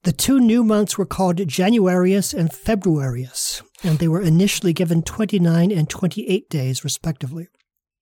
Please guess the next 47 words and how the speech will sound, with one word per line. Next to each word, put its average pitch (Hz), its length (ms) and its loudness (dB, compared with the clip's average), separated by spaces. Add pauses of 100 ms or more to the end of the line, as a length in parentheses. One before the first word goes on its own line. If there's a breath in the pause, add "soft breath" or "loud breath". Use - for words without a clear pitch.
(380)
This 226 260 -4
new 240 140 2
twelve-month 202 500 -2
Roman 170 180 0
calendar 165 380 -2
was 151 220 -4
based 165 300 -2
on 170 120 -2
observations 147 800 -4
of 131 80 -10
the 139 80 -6
moon. 123 260 -6 (140)
It 180 80 -6
was 139 140 -6
a 151 60 -2
lunar 160 300 2
calendar. 131 500 -6 (540 soft breath)
So 208 240 -2
it 233 100 -2
would 196 160 2
slowly 220 400 -2
drift 196 340 -2
out 175 120 -4
of 160 80 -6
alignment 175 460 -2
with 170 160 -6
the 156 80 -6
seasons 185 520 -4
as 143 120 -6
the 147 100 -4
years 226 280 -2
went 165 200 -6
by, 147 340 -2
because 156 840 -4
twelve 185 420 -2
lunar 170 320 2
cycles 156 720 -4
is 160 220 -2
about 165 340 -4
eleven 185 480 2
days 165 260 2
short 180 440 -2
of 151 120 -8
a 170 80 -6
full 156 220 -6
solar 131 340 -6
year. 135 300 -4